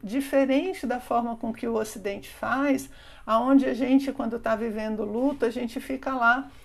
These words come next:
é, lembrando, ah, como a pessoa era, como eu vou sentir falta, como ele era assim, assado. A gente fala muito do que a pessoa foi, né?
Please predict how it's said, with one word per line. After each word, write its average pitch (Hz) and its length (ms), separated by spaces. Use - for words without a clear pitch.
é, 233 120
lembrando, 285 760
ah, 311 300
como 277 160
a 277 60
pessoa 262 460
era, 240 560
como 240 220
eu 233 60
vou 226 100
sentir 240 320
falta, 226 880
como 233 240
ele 226 120
era 226 240
assim, 226 640
assado. 220 540
A - 60
gente 247 200
fala 254 280
muito 277 380
do 240 220
que 277 120
a - 40
pessoa 269 420
foi, 226 560
né? 220 320